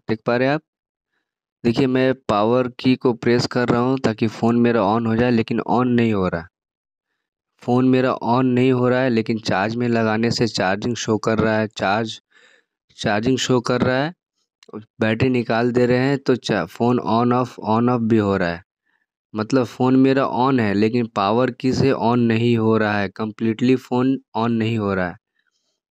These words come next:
तो इस प्रॉब्लम को सॉल्व कैसे करें? देखिए, फिर मैं बैटरी लगाता हूँ, जो बैटरी हंड्रेड परसेंट चार्ज है, फ़ोन मेरा on होना चाहिए बिना चार्ज में लगाए, क्योंकि फ़ोन तो मेरा हंड्रेड परसेंट चार्ज है बैटरी, तो फिर भी on नहीं हो रहा है।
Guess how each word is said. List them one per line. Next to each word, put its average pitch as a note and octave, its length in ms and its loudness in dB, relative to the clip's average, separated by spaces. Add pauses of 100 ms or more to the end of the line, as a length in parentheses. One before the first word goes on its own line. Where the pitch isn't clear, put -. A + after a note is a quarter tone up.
(120)
तो A2 140 0
इस A#2+ 180 2
प्रॉब्लम A#2+ 380 0
को A#2 180 -4
सॉल्व A#2+ 340 -4
कैसे A#2 220 0
करें? G#2+ 180 -2
देखिए, G#2+ 240 -2
फिर A#2+ 280 0
मैं A#2+ 160 0
बैटरी A2 280 0
लगाता A2+ 420 -2
हूँ, B2 120 -4
जो A2+ 120 2
बैटरी G#2 320 0
हंड्रेड G#2 300 -2
परसेंट G#2+ 320 -6
चार्ज G#2+ 280 -2
है, D3+ 180 -4
फ़ोन B2 280 0
मेरा B2+ 180 2
on A2+ 200 0
होना A#2 260 -2
चाहिए F2 360 -2 (720)
बिना A2+ 220 2
चार्ज A2+ 320 -2
में A#2 140 0
लगाए, G2+ 300 0
क्योंकि A2 260 -2
फ़ोन B2 320 0
तो C3 140 0
मेरा B2 220 0
हंड्रेड A#2 300 -2
परसेंट - 560 -4
चार्ज G#2+ 320 -2
है G2 260 -4 (540)
बैटरी, G2 360 -2 (760)
तो B2 80 -2
फिर A#2+ 220 0
भी C3 140 4
on A#2+ 180 2
नहीं A#2+ 220 2
हो A#2 200 2
रहा A2 140 0
है। B2 180 -4